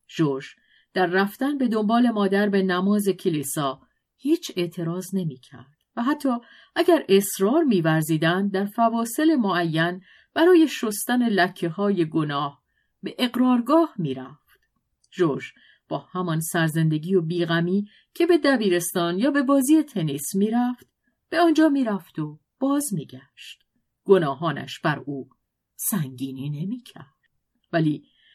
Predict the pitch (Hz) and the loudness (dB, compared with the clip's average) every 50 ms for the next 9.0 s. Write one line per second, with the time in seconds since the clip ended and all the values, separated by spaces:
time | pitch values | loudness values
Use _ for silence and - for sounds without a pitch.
0 | _ _ _ - 165 147 135 - - - 135 127 _ - - - - - 226 262 | _ _ _ -6 -4 -4 -6 -8 -10 -10 -10 -10 _ -10 -8 -8 -6 -4 -2 -2
1 | 311 311 254 185 147 127 123 123 123 - - 127 123 123 - - - 160 170 185 | 0 0 0 -2 -2 -4 -8 -10 -12 -12 -10 -10 -10 -10 -8 -8 -6 -6 -6 -6
2 | 196 - _ _ - - - - - 226 285 320 247 175 135 123 - 147 143 135 | -8 -12 _ _ -10 -8 -4 0 4 4 6 6 6 4 2 0 -6 -8 -8 -8
3 | 135 131 - - - 139 123 - 156 156 151 - 151 147 139 139 139 143 135 143 | -6 -6 -4 -4 -4 -6 -4 -4 -4 -4 -4 -4 -6 -6 -6 -6 -6 -6 -6 -8
4 | 151 147 - - 165 - - 139 131 135 143 151 - 170 156 135 131 - - 156 | -8 -6 -6 -6 -6 -6 -6 -6 -6 -6 -8 -6 -4 -4 -4 -4 -4 -4 -6 -6
5 | - - 170 156 143 139 - 151 - - 160 208 220 180 151 - 127 123 120 - | -4 -2 -2 -2 -2 -2 -2 -2 -2 -2 -2 -2 -2 -4 -6 -6 -8 -8 -8 -8
6 | 127 127 123 - - 143 127 139 147 170 185 _ _ _ _ _ _ _ _ - | -10 -10 -10 -10 -8 -8 -8 -8 -10 -12 -14 _ _ _ _ _ _ _ _ 0
7 | 254 240 208 185 165 165 165 170 - - 160 147 139 - 147 160 160 156 151 147 | 2 2 4 4 4 4 4 2 2 0 -2 -4 -4 -4 -4 -4 -2 -2 -4 -4
8 | - 190 202 202 - 233 208 180 151 151 156 - - 202 180 156 143 147 151 - | -4 -4 -4 -2 -2 -2 -2 -2 -2 -4 -6 -6 -4 -2 -2 -2 -2 -4 -4 -6